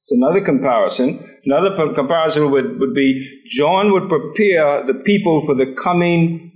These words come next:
of the Lord. So the noted comparisons there, uh,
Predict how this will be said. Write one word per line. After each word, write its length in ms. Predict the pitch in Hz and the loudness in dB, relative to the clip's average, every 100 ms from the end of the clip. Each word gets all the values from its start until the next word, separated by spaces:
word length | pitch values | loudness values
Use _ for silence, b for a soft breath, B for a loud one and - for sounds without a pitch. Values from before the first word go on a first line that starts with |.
| - | -2
of 460 | 143 147 139 135 | 2 4 2 0
the 60 | 135 | 0
Lord. 500 | 135 156 139 101 - | 2 2 2 0 0
So 160 | 135 127 | 0 2
the 140 | 117 | 0
noted 440 | 113 123 160 196 185 - - - | 2 2 4 2 0 -6 -18 -8
comparisons 840 | - 139 131 170 170 170 170 156 - | -2 -2 0 0 2 2 2 0 0
there, 300 | 143 123 113 | 2 2 2
uh, 600 | 113 - - - - 120 | -2 -12 -20 -12 -2 0